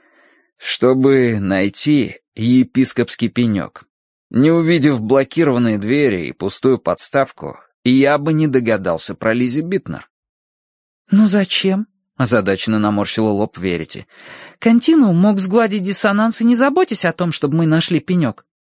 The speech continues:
«Жалился», — предположил я. «Понимал, что леди Шрапнелл меня прикончит, если я не найду пенек до освещения».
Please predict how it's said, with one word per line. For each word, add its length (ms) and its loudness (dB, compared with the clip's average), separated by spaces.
«Жалился», — 1000 -2
предположил 600 -4
я. 220 -10
«Понимал, 420 2
что 240 -4
леди 240 0
Шрапнелл 460 0
меня 240 0
прикончит, 580 -6
если 260 -8
я 200 2
не 120 -2
найду 360 -4
пенек 360 -4
до 120 2
освещения». 680 -4